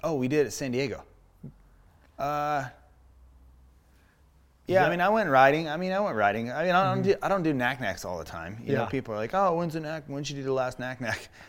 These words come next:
Speaker 1: I'm like, "I don't, I don't really know." It's not like I, like, y-, in order to do knack knacks, you kinda need a big jump, right? And,
Speaker 2: Yeah.
Speaker 1: and most motocross tracks don't really, you're not trying to jump really high or big giant jumps to do knack knacks on.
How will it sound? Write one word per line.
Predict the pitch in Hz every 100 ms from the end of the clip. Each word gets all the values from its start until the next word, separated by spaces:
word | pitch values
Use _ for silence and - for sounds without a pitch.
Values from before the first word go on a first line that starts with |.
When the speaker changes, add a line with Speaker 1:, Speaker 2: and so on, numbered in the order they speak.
| -
Speaker 1:
I'm | 113
like, | 117
"I | - 113
don't, | 117 - - -
I |
don't | 117
really | 113 110
know." | 101 127
It's | 82 -
not | 98
like | 101 101
I, | 90 90 - - - -
like, | 120 -
y-, | 143 -
in | 127
order | 123 156 127
to |
do | 123
knack | 107 135 127
knacks, | 98 -
you | 107
kinda | - 139
need | 117 113
a |
big | 101 104
jump, | 87 135 127
right? | 80 120
And, | 98 95
Speaker 2:
Yeah. | 131 120 107
Speaker 1:
and | 110
most | 147 -
motocross | 113 127 104 90
tracks | 98 92 -
don't | 98 92
really, | 101 113 104 92 - - - _ _ _ _
you're | 117 123
not | 117
trying | - 123 101
to |
jump | 92 98 123 - _ _ _ -
really | 110 98
high | 90 98 104 101
or | 87 87 - _
big | 117 104
giant | 92 95 90
jumps | 98 95 -
to | 87
do | 85
knack | 90 117
knacks | 85 80 82
on. | 104